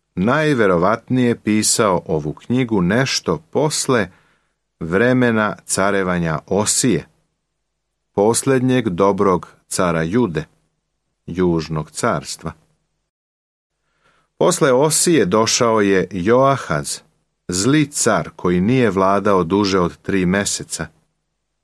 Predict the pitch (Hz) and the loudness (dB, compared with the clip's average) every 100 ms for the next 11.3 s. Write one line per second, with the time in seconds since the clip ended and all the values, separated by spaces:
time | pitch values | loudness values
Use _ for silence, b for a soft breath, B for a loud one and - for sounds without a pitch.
0 | _ _ _ - 90 147 151 147 127 110 | _ _ _ -10 -2 0 2 0 2 0
1 | 90 - 95 101 104 101 90 85 82 92 | 0 0 2 2 2 2 2 2 2 0
2 | 110 - 90 - _ _ _ _ _ _ | -2 -2 -4 -4 _ _ _ _ _ _
3 | _ _ - 90 90 98 101 92 92 85 | _ _ -6 -4 0 2 4 2 2 2
4 | 85 - - 73 85 95 107 85 - b | 0 -2 -6 -2 0 0 0 -2 -6 b
5 | b b b b - 196 190 117 - - | b b b b -2 0 2 2 0 0
6 | 135 131 120 113 101 - 101 107 92 87 | 2 2 2 2 2 -2 -2 0 2 0
7 | 90 85 78 - - 78 101 101 78 73 | 2 0 -2 -6 -8 -6 -2 -2 -4 -8
8 | 80 _ _ _ _ _ _ _ _ _ | -10 _ _ _ _ _ _ _ _ _
9 | _ _ _ _ 85 92 104 104 98 92 | _ _ _ _ -4 0 2 4 2 2
10 | 101 95 90 98 87 85 90 98 - - | 2 2 4 2 2 2 2 0 -2 -2
11 | 107 82 78 | -2 -2 -4